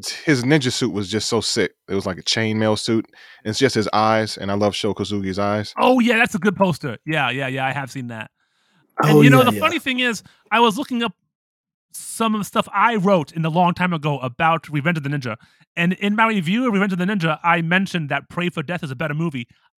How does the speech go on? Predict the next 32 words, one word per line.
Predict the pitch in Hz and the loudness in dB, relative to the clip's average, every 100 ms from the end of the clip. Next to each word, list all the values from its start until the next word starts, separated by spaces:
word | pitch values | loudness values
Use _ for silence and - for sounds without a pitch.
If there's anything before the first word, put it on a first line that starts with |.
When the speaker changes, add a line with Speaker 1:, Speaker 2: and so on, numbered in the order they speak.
| - | -6
Speaker 2:
I | 269 | -4
have | 214 180 156 | -2 -4 -4
no | 185 262 330 | -2 -2 0
recollection | 294 262 196 233 - | -2 -4 -4 -6 -4
of | 160 | -8
seeing | - 196 165 | -4 -4 -4
that | 156 | 2
movie. | 185 160 - | 2 2 -6
<laughs> | - - _ _ _ _ _ _ _ 123 113 - | -18 -20 _ _ _ _ _ _ _ -10 -8 -4
Um, | 196 175 165 151 151 - _ 135 - - | 2 4 4 0 -2 -4 _ -8 -8 -12
Speaker 1:
<laughs> | 247 170 320 - 233 - - | -12 -10 -12 -12 -16 -20 -2
Speaker 2:
I | 202 | 0
must | 208 233 370 - | 2 2 0 0
have, | 214 330 226 175 208 220 | -2 0 0 0 -4 -6
and | 196 202 | -2 0
I'm | 190 | 0
looking | 233 254 226 | -4 -4 -6
at | 185 | -6
pictures | - 240 233 | -8 -10 -6
of | 196 175 | -4 -4
it, | 190 _ 156 | -8 _ -6
but | 190 | -4
it | 190 | -2
doesn't | 196 220 320 | -2 -2 0
look | 196 233 | -2 -2
familiar, | 214 170 214 220 120 | 0 2 2 2 0
so | 104 160 | -2 -2
I'm | 165 | 0
gonna | 247 220 | 0 0
have | 220 | -2
to | 196 | -2
watch | 185 190 | -2 -2